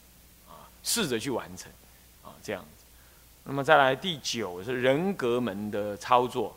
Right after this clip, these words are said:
呃，一般儿童呢，他应该定时定量阅读中外伟人的那种通俗的、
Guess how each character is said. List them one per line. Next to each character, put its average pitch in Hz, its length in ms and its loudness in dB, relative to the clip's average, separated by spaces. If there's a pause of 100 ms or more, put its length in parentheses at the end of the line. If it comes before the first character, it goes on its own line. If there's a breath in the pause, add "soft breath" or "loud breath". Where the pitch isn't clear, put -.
(480 soft breath)
呃， 170 340 10
一 214 80 2
般 240 160 8
儿 196 220 12
童 170 240 4
呢， 175 260 2
他 180 120 -2
应 185 40 -2
该 180 120 4
定 196 360 4
时 151 240 -2
定 170 280 0
量 170 200 8
阅 170 200 4
读 131 160 -6
中 160 260 2
外 147 240 10
伟 104 240 -2
人 95 240 -6
的 120 120 -2
那 123 100 -2
种 110 140 -6
通 165 300 2
俗 113 240 -8
的、 101 140 -8